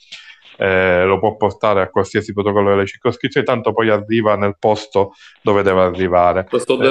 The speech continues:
Speaker 2: questo
Speaker 1: anche
Speaker 2: modulo
Speaker 1: qui la
Speaker 2: come è
Speaker 1: norma,
Speaker 2: denominato?
Speaker 1: la norma è richiesta progetto personalizzato. Ora, eh, no-, non sono davanti a un computer che sono collegato col cellulare, quindi vi chiedo scusa, ma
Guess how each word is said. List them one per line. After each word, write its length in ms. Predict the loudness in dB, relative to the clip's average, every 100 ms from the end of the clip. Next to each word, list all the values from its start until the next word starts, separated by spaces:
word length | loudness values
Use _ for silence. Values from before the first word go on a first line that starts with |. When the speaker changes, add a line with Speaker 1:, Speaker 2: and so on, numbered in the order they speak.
| 0
Speaker 2:
questo 60 | -2
Speaker 1:
anche 240 | -2 -2
Speaker 2:
modulo 80 | 2
Speaker 1:
qui 120 | 2
la 60 | 2
Speaker 2:
come 140 | 2
è 40 | 2
Speaker 1:
norma, 580 | 2 0 0 0 -2 -6
Speaker 2:
denominato? 280 | -16 -16 _
Speaker 1:
la 200 | -2 0
norma 460 | 2 0 2 0 0
è 440 | 0 0 0 -2 -6 -20 -4
richiesta 920 | -2 2 0 0 0 2 2 2 2
progetto 440 | 0 -2 -2 -2
personalizzato. 1000 | -2 -2 -2 0 0 -2 0 0 0 -2 0
Ora, 540 | 0 2 2 2 2
eh, 80 | 0 _ _ _ -12
no-, 440 | -8 -6 -2 -2
non 240 | 0 0 0
sono 180 | 0 2
davanti 300 | 2 0 0
a 40 |
un 80 | 0
computer 480 | 0 0 2 2 2
che 120 | -2
sono 160 | 0
collegato 400 | 2 2 2 2
col 160 | 2 0
cellulare, 600 | 0 0 2 4 4 2
quindi 220 | 0 -2
vi 120 | -2 -2
chiedo 240 | -2 -4
scusa, 480 | -8 -4 -2 0 0
ma 140 | 0